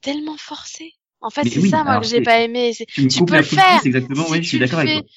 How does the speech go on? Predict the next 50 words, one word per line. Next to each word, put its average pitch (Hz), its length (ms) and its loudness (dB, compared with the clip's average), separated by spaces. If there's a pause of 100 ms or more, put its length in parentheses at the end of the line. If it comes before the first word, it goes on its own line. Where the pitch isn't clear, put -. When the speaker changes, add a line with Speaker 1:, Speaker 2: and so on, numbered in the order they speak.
(240)
Speaker 1:
si - 180 -14
tu - 120 -8
le 453 80 -12
fais 311 200 -4
bien, 269 380 0
et 214 100 -4
j'ai 214 160 -6
d'autres 233 200 -16
séries, 392 380 0
hein, 349 240 -2
qui, 262 320 -8
parce 247 160 -2
que, 233 460 -2
parce 220 160 -4
que 220 160 -6
Grey's 214 280 -2
Anatomy 226 540 -6
ou 196 260 -10
Station 196 320 -8
nineteen, 220 340 -10
c'est 208 100 -6
pas 165 160 -2
les 160 160 -12
seuls 240 380 2
à 170 100 6
avoir 165 200 2
parlé 175 200 0
du 175 160 -18
covid 240 320 -8
ou 196 80 2
avoir 175 260 0
parlé 147 240 -4
de 160 60 -14
George 220 240 -2
Floyd 339 280 0
cette 240 160 -10
année, 220 200 -6
hein, 190 80 -2
pour 196 160 -16
le 185 100 -10
coup, 240 320 -12
euh, 190 180 -4
je 190 60 -12
pense 220 220 -10
qu'ils 196 160 -20
l'ont 196 100 -12
quasiment 190 400 -6
tous - 220 -16
fait. 254 140 -2 (380)
Mais, 202 800 -4